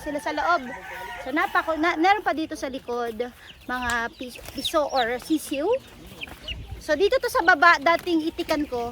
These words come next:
Dito ko nilagay. Ayan, may fish pond ako dyan sa gilid. So, ang gusto daw kasi ng buyer, so, ayan, meron pa dito. Ayan. Hmm. So, ang gusto daw kasi ng buyer,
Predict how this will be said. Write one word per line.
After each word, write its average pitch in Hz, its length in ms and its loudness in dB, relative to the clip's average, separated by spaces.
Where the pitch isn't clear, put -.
Dito 262 240 -6
ko 277 80 0
nilagay. 233 560 -6
Ayan, 240 260 -4
may 247 160 -6
fish - 300 -8
pond 269 180 -2
ako 254 160 -2
dyan 247 220 -6
sa 254 100 -6
gilid. 214 380 -8
So, 233 100 -8
ang 311 400 4
gusto 330 180 0
daw 370 160 8
kasi 381 240 2
ng 330 160 2
buyer, 311 560 2
so, 240 80 -10
ayan, 220 240 -6
meron 214 240 -10
pa 214 80 -12
dito. 214 260 -14
Ayan. 240 260 -8
Hmm. 208 420 -12
So, - 80 -6
ang 320 160 2
gusto 392 240 -2
daw 403 160 6
kasi 403 240 4
ng 359 160 2
buyer, 277 640 4